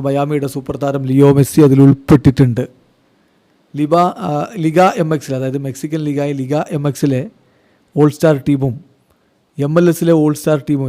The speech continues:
എം എൽ എസ് ഓൾ സ്റ്റാർ ടീമും തമ്മിൽ മത്സരം ഷെഡ്യൂൾ ചെയ്തിരിക്കുന്നത് ജൂലൈ ഇരുപത്തിമൂന്നിനാണ്. ഓസ്റ്റിൻ എഫ് സിയുടെ ക്യു ടു സ്റ്റേഡിയത്തിൽ, ആ, ഒമ്പത് മണിക്കാണ്, രാത്രി ഒമ്പത് മണിക്കാണ് ഈ ഒരു, ആ,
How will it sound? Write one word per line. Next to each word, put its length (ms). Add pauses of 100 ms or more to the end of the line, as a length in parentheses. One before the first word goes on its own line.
എം 120
എൽ 100
എസ് 140
ഓൾ 160
സ്റ്റാർ 260
ടീമും 260
തമ്മിൽ 240 (380)
മത്സരം 380
ഷെഡ്യൂൾ 260
ചെയ്തിരിക്കുന്നത് 460
ജൂലൈ 240 (160)
ഇരുപത്തിമൂന്നിനാണ്. 1000 (1080)
ഓസ്റ്റിൻ 260
എഫ് 120
സിയുടെ 300 (220)
ക്യു 180
ടു 120
സ്റ്റേഡിയത്തിൽ, 500 (720)
ആ, 20 (680)
ഒമ്പത് 420
മണിക്കാണ്, 480
രാത്രി 260 (120)
ഒമ്പത് 320
മണിക്കാണ് 440 (200)
ഈ 20 (140)
ഒരു, 120 (500)
ആ, 40